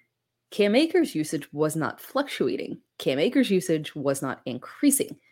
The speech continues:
His first game in Minnesota, five carries, forty yards,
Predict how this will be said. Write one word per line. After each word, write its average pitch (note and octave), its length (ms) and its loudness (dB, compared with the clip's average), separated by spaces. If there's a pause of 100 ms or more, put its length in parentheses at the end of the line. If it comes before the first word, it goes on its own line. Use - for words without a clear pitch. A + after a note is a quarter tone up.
(160)
His G3+ 160 0
first D4 260 0
game D4 160 2
in A#3+ 80 4
Minnesota, - 400 -4 (760)
five A#3+ 200 6
carries, - 420 -2 (360)
forty D3 220 2
yards, A#3+ 500 0